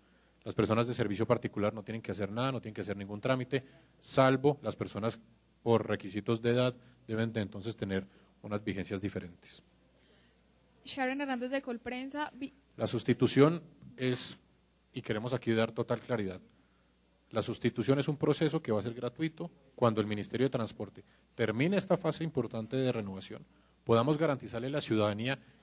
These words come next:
Speaker 1: que en la calle están los conductores que tienen las aptitudes físicas y psicomotrices para poder estar en las vías. Una vez entonces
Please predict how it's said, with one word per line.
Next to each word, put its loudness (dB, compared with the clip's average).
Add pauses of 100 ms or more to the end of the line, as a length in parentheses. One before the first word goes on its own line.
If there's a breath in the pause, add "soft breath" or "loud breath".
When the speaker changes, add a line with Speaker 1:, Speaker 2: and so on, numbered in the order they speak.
Speaker 1:
que 0
en 2
la 2
calle 4
están -2
los 0
conductores 0
que 4
tienen -4
las -2
aptitudes -2
físicas -2
y 0
psicomotrices -4 (240 soft breath)
para 4
poder 2
estar -2
en -4
las -4
vías. -20 (360 soft breath)
Una 2
vez 2
entonces -4